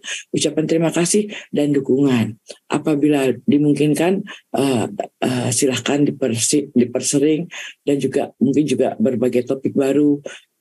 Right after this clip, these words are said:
eh, yang berkaitan dengan, eh, bidang ini. Kepada Bapak Ibu yang sudah berhasil menyelenggarakan, saya ucapkan terima kasih dan selamat juga panitia,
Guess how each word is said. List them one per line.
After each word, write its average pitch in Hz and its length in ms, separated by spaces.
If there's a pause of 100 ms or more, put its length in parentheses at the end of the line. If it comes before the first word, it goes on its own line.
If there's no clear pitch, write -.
eh, 123 380 (180)
yang 123 240
berkaitan 135 480
dengan, 123 480
eh, 110 320 (480)
bidang 123 320
ini. 92 320 (440)
Kepada 127 720 (480)
Bapak 117 400
Ibu 131 160
yang 120 80
sudah 123 400
berhasil 135 400
menyelenggarakan, 131 640
saya 160 160
ucapkan 123 400
terima 127 160
kasih 110 400 (480)
dan 127 160
selamat 127 480
juga - 160
panitia, 135 720